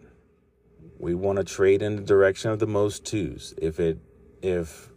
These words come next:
there's earnings and that stock go, you know, opens at the highs, we wanna see if there's a reversal back down. And then we wanna trade the continuity of that,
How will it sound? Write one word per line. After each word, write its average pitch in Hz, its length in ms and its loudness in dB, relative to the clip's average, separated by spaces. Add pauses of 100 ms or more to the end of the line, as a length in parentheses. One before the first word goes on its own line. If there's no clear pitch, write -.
(140)
there's 90 320 0
earnings 117 460 2
and 87 260 -4
that - 140 -6
stock 95 420 0 (160)
go, 85 300 0
you 87 120 -6
know, 80 220 -6 (100)
opens 92 440 -2
at - 180 -6
the 80 80 -6
highs, 101 480 0
we 101 80 -6
wanna 92 240 -6
see 101 580 -8
if 90 200 -6
there's 92 180 0
a 92 80 0
reversal 90 540 0
back 87 360 -2
down. 76 380 -2 (880)
And 110 100 -2
then 127 100 4
we 147 60 2
wanna 131 220 4
trade 107 400 -2
the 92 80 -14
continuity 92 680 -4
of 80 160 -6
that, 65 280 -6